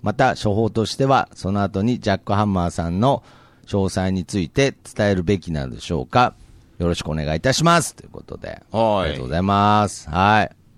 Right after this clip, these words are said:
Speaker 1: まあ、別にジャックハンマーにさんをつける必要はないと思いますけれど、
Speaker 2: うん。
Speaker 1: はい。ジャックハンマーさんに新人の社員さんが似ている。
Speaker 2: うん。
Speaker 1: これを伝えたのは病気なんじゃないかということで、
Speaker 2: うん。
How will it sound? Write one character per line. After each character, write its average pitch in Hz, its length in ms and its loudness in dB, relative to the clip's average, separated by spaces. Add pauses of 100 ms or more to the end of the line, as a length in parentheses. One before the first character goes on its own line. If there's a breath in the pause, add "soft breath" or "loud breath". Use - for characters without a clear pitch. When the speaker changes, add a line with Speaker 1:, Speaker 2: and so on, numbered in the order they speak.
(640 soft breath)
Speaker 1:
ま - 40 -10
あ、 - 40 -8
別 80 240 -8
に 80 100 -8
ジ 135 100 0
ャ 123 60 2
ッ 120 40 -12 (120)
ク 202 120 2
ハ 180 180 2
ン 160 180 0
マ 98 200 2
ー 85 40 -2
に 80 160 -4
さ - 220 -2
ん 101 160 0
を 67 80 -6
つ - 160 -14
け 76 100 -8
る - 100 -14
必 - 160 -18
要 - 60 -18
は - 80 -18
な 71 180 -10
い 64 60 -18
と - 140 -20
思 50 120 -20
い - 40 -20
ま - 120 -18
す - 120 -20
け - 140 -18
れ - 120 -20
ど、 60 360 -14
Speaker 2:
う 87 40 -14
ん。 85 160 -16
Speaker 1:
は - 260 -8
い。 92 200 -14 (840 loud breath)
ジ - 80 -6
ャ - 20 -10
ッ - 100 -14
ク - 100 -6
ハ 82 160 -2
ン 80 120 0
マ 71 180 -2
ー 65 40 -8
さ 71 180 -4
ん 73 160 -2
に 120 340 2
新 85 280 -2
人 82 280 0
の 82 100 0
社 98 180 0
員 80 100 0
さ 80 140 -2
ん - 20 -2
が 73 60 -2
似 98 180 0
て 180 240 4
い 175 40 2
る。 120 280 0 (180)
Speaker 2:
う - 60 -10
ん。 - 180 -4
Speaker 1:
こ 78 60 -4
れ 85 60 -2
を 82 40 0
伝 85 280 -2
え 101 60 0
た 110 140 0
の 110 80 2
は 85 100 0
病 101 200 2
気 113 140 -4
な 139 140 4
ん 143 80 2
じ 120 60 2
ゃ 120 40 2
な 151 200 2
い 135 80 0
か 151 240 4
と 104 120 -4
い - 20 0
う 67 60 -2
こ 73 140 -6
と 57 140 -12
で、 90 480 0
Speaker 2:
う - 40 -14
ん。 95 440 -8